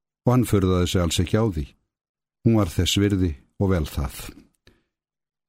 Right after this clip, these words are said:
En eigi að síður var það hann, Norðlendingurinn stæriláti, sem fékk að sofa í faðmi hennar. Hann myndi heldur aldrei iðrast þess. Enginn hafði kysst hann heitar,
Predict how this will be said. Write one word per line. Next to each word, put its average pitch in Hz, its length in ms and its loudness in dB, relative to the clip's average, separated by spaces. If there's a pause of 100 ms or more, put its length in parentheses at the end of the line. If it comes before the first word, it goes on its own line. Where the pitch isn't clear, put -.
(140)
En 110 160 4
eigi 147 220 4
að 135 80 -2
síður 110 380 0 (680)
var 107 200 0
það 95 240 0
hann, 101 180 2 (340)
Norðlendingurinn 113 960 2
stæriláti, 113 760 0 (380)
sem 113 200 2
fékk 104 360 0
að - 100 -4
sofa 87 340 2
í 85 60 -2
faðmi 95 300 2
hennar. 69 280 -4 (1700)
Hann 113 160 6
myndi 113 240 2
heldur 120 400 0
aldrei 127 380 2
iðrast 98 480 0
þess. - 320 -2 (1160)
Enginn 113 480 2
hafði 90 280 2
kysst - 360 -2
hann 98 160 4
heitar, 101 420 -2